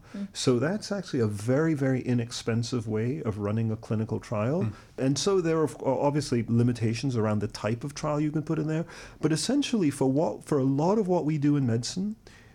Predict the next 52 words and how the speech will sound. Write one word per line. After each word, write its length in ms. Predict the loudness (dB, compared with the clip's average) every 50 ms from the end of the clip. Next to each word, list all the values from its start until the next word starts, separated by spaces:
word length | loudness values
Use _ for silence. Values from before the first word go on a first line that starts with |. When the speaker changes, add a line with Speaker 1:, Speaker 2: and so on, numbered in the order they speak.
| -20 -10 -4
Speaker 2:
it's 240 | -4 -2 -2 0 0
not 280 | 0 0 0 -2 0
that 120 | 0 0 2
we're 200 | 2 2 2 0
introducing 960 | 0 0 0 0 0 0 -2 -4 -2 -2 -2 -2 -2 -2 -2 -2 -2 -2 0
something 760 | -2 -2 -2 0 0 0 -2 0 0 2 2 2 0 -2 -4 -2
new. 840 | 0 2 2 4 4 4 6 6 4 4 4 2 2 2 2 2 -2 -6 -18 -20 -20 -20 -8 0
We're 180 | 2 2 2 2
saying 480 | 0 0 0 0 0 2 0 0 0
there 180 | 0 0 0 0
are 80 | 0
a 60 | 0 -2
whole 380 | -6 -4 0 0 2 2 2 0
bunch 380 | 0 0 0 0 0 0 0
of 200 | -2 -2 -2 0
different 400 | -2 -2 -2 0 -4 -4 -4 -2
ways 540 | 0 0 2 2 2 2 0 -2 -4 -6 -4
that 200 | -6 -6 -6 -6
people 360 | -8 -8 -8 -6 -4 -4 -4
do 320 | -2 2 4 4 4 4 2
the 100 | 0 -2
same 400 | -2 -4 -4 -2 -2 0 -2 -4
thing, 440 | -4 -4 -4 -2 -2 -2 -4 -6 -8 -10
Speaker 1:
Yes. 200 | -12 -12 -8 0
Speaker 2:
which 260 | 2 2 2 2 0
is 160 | -2 -2 0
the 100 | -2 -2
best 340 | 0 0 0 0 -2 -2 -2
way 120 | 0 0 0
to 120 | 0 -2
do 200 | -2 0 0 0
it. 140 | 0 -2 -4 -8 -18 -14
Speaker 1:
Exactly. 500 | -12 -12 -12 -12 -12 -14 -14 -14 -10 -2
Speaker 2:
You 140 | 0 0 0
can 160 | 2 0 -2
attack 360 | -2 -2 -2 -4 -6 -4 -2
that 180 | -2 -2 -2 -2
question 400 | -2 -2 -2 -2 -2 -2 0 0
observationally, 920 | 2 0 0 0 -2 0 0 0 0 0 -2 -4 -2 -2 0 0 0 0
just 200 | -2 -2 -4 -2
say, 160 | -2 0 0 2
"Oh, 160 | 2 2 2
there, 140 | 2 2 2
I've 140 | 0 0 -2
got 180 | -2 -4 -4
so 200 | -2 -2 -2 0
much 220 | -2 -2 -4 -4 -4
data 300 | -2 -2 -2 -2 -2 -4
with 120 | -4 -4
so 140 | -2 -2 0
many 120 | 0 0
different," 260 | 0 0 -2 -2 -4